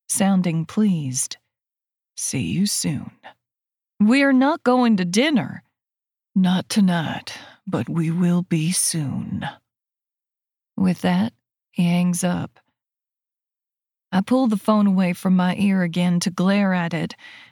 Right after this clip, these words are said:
and then drop it into the cradle harder than strictly necessary. Sheriff Dylan Armstrong is the devil. I'm sure of it.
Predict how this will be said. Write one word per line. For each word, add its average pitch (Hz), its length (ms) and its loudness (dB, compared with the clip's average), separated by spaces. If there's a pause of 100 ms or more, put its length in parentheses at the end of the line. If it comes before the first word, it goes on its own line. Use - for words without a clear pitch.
and 190 140 4
then 180 160 2
drop 196 300 0
it 185 100 2
into 180 200 2
the 175 100 0
cradle 196 420 2
harder 185 440 0
than 170 220 0
strictly 185 500 -2
necessary. 160 1000 -2 (720)
Sheriff 247 540 0
Dylan 247 580 2
Armstrong 180 840 0
is 196 460 0
the 170 220 -4 (140)
devil. - 560 -4 (340)
I'm 202 160 4
sure 208 420 2
of - 140 -6
it. - 320 -8